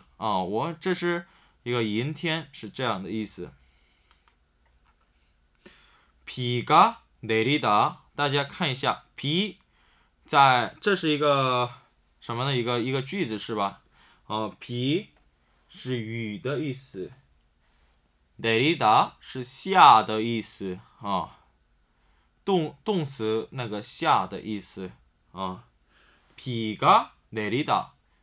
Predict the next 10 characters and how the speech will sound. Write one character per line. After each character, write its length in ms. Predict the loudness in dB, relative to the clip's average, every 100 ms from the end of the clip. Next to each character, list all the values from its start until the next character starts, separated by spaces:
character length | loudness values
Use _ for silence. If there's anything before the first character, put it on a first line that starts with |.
| _
下 540 | -10 2 8 10 10
雨。 560 | 6 -4 -6 -2 -2 -4 _ _ _ _ _ _ _
비 380 | -10 -6 -4 -4
가 340 | 0 0 0 -4
내 200 | -8 -4
리 180 | -4 -2
다， 300 | -2 -4 -6
下 420 | -12 -2 2 4 2
雨 280 | -2 -6 -6
啊。 300 | -2 -2